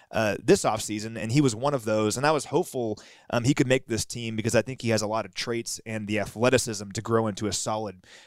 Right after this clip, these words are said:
uh, cover corner in the N F L. And we saw that throughout training camp. I mean, his growth was exponential,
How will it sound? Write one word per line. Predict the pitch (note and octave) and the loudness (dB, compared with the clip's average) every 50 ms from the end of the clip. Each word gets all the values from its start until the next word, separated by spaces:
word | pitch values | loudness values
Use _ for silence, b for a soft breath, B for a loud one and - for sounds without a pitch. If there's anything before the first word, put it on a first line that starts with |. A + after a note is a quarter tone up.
| B B | B B
uh, | - G#2+ | -2 -2
cover | G2+ - C#3 A#2 G#2 G2+ | 0 2 0 0 0 0
corner | - - A2+ A2 G#2 F#2+ F#2+ F#2+ G#2+ - | -6 -4 -4 -2 -2 -2 -4 -6 -8 -8
in | - G#2+ G#2 | -8 -6 -6
the | G#2 G#2 G2+ | -4 -4 -2
N | G2 | -2
F | F#2+ F#2 G2 - - | -4 -4 -4 -2 -2
L. | G2 F#2+ F#2+ F#2+ F#2 - - _ - | 0 0 0 0 -2 -6 -12 _ -10
And | - B2 | -6 -2
we | B2+ | -2
saw | A#2 - - C#3+ B2+ B2+ C3 | -2 -2 0 0 0 2 2
that | B2+ G#2+ G2 - _ | 0 -2 -4 -6 _
throughout | - - A#2 A2 G#2+ - | -6 0 0 0 0 -2
training | - - G#2 G2+ G2+ G2 | -6 -6 -6 -6 -6 -6
camp. | E2+ - F#2 E2+ E2+ - | -8 -10 -12 -12 -12 -12
I | - G#2 | -10 -8
mean, | A2+ G#2+ G2+ | -6 -4 0
his | G#2+ C#3 C3+ G#2+ - - B B B B B B B - A2+ | 2 0 0 0 -4 -12 B B B B B B B -12 -8
growth | - A2+ A#2 C3+ D3 D3 B2+ A2 | -6 0 4 4 4 4 4 0
was | - A2+ G#2+ | -2 -6 -4
exponential, | A2+ A2+ - - - A2+ G2+ G2+ G2+ - G2 E2 D#2+ | -4 -6 -6 -6 -8 -6 -6 -6 -6 -8 -10 -12 -16